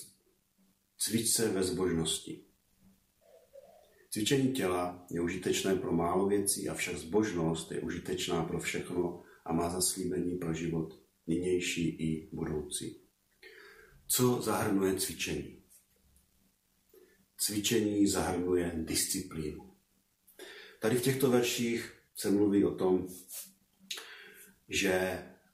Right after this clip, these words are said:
cvičení těla je užitečné pro málo věcí. A někteří si myslí, nemá cenu vůbec cvičit, to je úplně něco zbytečného.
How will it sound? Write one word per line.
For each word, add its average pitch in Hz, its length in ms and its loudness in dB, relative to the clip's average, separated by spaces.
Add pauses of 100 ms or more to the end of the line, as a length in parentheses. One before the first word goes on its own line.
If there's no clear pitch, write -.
(140)
cvičení 104 760 4
těla 92 320 0
je 92 140 2
užitečné 90 540 -2
pro 87 180 -2
málo 82 300 0
věcí. 80 380 -2
A 76 60 2
někteří - 300 0
si - 140 -2
myslí, 87 280 -2
nemá 98 320 0
cenu 90 320 0
vůbec 82 360 -2
cvičit, - 480 -4
to 85 60 -4
je 85 120 0
úplně 87 340 -4
něco 87 300 -2
zbytečného. 80 880 -6